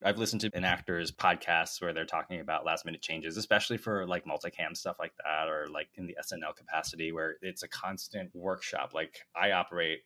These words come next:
with a lot of fear at a lot of different times for different kinds of things. For example, I like knowing that something is kinda set and then leaving a little room for change, as opposed to knowing that, "Holy shit, the rug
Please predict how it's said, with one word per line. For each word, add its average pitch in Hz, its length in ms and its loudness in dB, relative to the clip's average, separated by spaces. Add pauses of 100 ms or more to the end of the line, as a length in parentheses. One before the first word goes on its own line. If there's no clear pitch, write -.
with 85 160 -8
a 82 40 -2
lot 80 200 2
of 90 120 -2
fear 80 500 -4
at 82 120 -2
a 82 60 -2
lot 80 220 0
of 76 160 -8
different 82 300 -10
times 82 360 -4
for - 220 -12
different 80 280 -10
kinds 78 180 -10
of - 60 -20
things. 95 200 -2
For 85 120 -6
example, 80 540 -6 (120)
I 92 100 4
like 85 280 0
knowing 110 200 2
that 120 120 -2
something 127 260 0
is 123 160 -2
kinda 127 280 0
set 135 340 0 (180)
and 87 100 -4
then 87 140 -4
leaving 85 200 -6
a 73 60 -8
little 82 280 -2
room 117 180 -2
for 123 100 -2
change, 113 300 -2
as 85 160 -4
opposed - 380 -6
to 80 360 -12
knowing 98 380 0
that, 95 280 2
"Holy 104 360 0
shit, - 360 0
the 98 100 -2
rug 101 360 4